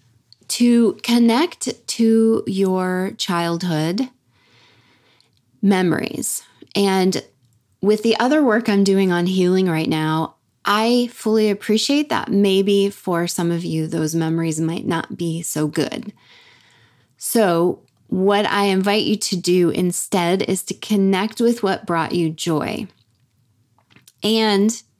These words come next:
if you can, connect with all of the memories because those are all a part of what will influence your voice.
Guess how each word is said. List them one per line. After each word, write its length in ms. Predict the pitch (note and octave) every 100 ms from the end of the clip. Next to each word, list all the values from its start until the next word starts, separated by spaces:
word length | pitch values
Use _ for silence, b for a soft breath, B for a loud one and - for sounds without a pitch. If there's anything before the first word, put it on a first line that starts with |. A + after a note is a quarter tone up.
| _
if 180 | B3 B3+
you 100 | B3+
can, 760 | - G#3 A#3 B3 E3 F3 A3+ -
connect 400 | - A3 G3+ B3
with 160 | C4+ C4
all 440 | E3 F3 F#3 F3 -
of 300 | F#3+ F3 F#3+
the 80 | F3+
memories 560 | F3 E3+ G#3 A#3+ B3+
because 480 | - G3 - F3 F3
those 240 | E3+ E3+
are 160 | E3+ E3
all 220 | - D#3+ D3+
a 80 |
part 320 | - - E3 -
of 220 | E3+ F3+
what 320 | E3 - -
will 320 | F3 F#3+ G#3+
influence 640 | - F3 F3 F3 D#3 - -
your 120 | D#3+
voice. 440 | E3 - G#3 -